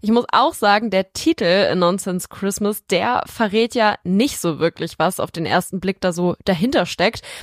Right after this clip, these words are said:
Deswegen klär ich euch jetzt mal auf, worum es in dieser neuen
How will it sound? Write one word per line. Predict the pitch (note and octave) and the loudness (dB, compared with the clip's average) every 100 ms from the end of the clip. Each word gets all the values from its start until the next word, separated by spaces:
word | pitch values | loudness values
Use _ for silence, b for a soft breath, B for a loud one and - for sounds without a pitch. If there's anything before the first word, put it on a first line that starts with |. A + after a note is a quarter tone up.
| B - | B -2
Deswegen | A#3 A3+ C#4 D4 - | 0 2 0 -2 -6
klär | - B3 A#3+ | 0 2 2
ich | D4+ - - | 0 0 0
euch | B3+ | 0
jetzt | A#3 - | -4 -4
mal | A3+ G3 | 0 2
auf, | F3 G#3+ - | 4 2 0
worum | F3 E3 G3 G#3+ | -10 -8 -6 -6
es | - | -6
in | F#3+ | -6
dieser | F3+ F3 | -4 -2
neuen | E3+ F3 | 0 -2